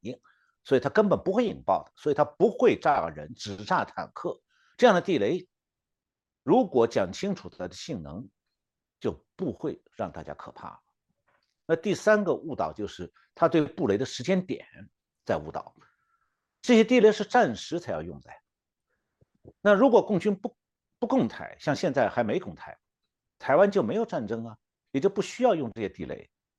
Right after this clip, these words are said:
本来这地雷当然是要等到共军的海军舰队已经冲向台湾了，而且靠近海岸的时候才要开始布雷的，那也，所以也来得及的。但是现在台湾一些媒体呢，误导说法，就是故意模糊布雷的时间，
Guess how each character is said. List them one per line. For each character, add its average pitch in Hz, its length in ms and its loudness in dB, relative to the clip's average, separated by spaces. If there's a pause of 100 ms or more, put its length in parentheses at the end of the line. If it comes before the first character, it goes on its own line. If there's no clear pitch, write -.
(540)
本 127 220 6
来 190 180 8
这 262 160 6
地 214 240 0
雷 143 100 6
当 190 160 2
然 143 140 0
是 180 100 -6
要 165 60 0
等 117 180 -4
到 127 140 -2
共 151 320 -6
军 180 160 -8
的 165 160 -2 (400)
海 113 240 2
军 208 180 0
舰 190 240 0
队 165 160 2
已 98 40 -2
经 123 160 -10
冲 220 320 -4
向 165 220 -4
台 98 180 -6
湾 139 200 -4
了， - 200 -10 (420)
而 151 100 4
且 139 140 4
靠 - 300 0
近 196 120 -2
海 120 220 -2
岸 233 240 2
的 165 80 2
时 - 160 -8
候 - 320 -6 (240)
才 120 240 0 (160)
要 123 160 4
开 - 140 -12
始 - 280 -18
布 85 160 -14
雷 - 140 -14
的， - 120 -20 (280)
那 214 140 2
也， 135 100 2
所 123 160 -2
以 160 80 -2
也 107 80 -6
来 71 240 -10
得 214 100 2
及 - 220 -10
的。 - 120 -20 (800)
但 226 180 6
是 175 80 0
现 226 180 4
在 160 220 8
台 160 180 0
湾 226 120 6
一 240 60 0
些 202 140 2
媒 165 220 -2
体 117 220 -12
呢， 101 140 -6 (140)
误 208 100 -2
导 - 160 0
说 175 180 -4
法， 90 200 -4
就 113 140 -12
是 117 80 -12
故 208 260 -6
意 123 100 -4
模 98 300 -2
糊 143 160 -14
布 - 180 -4
雷 90 140 -2
的 107 100 -6
时 - 160 -12
间， 156 240 -2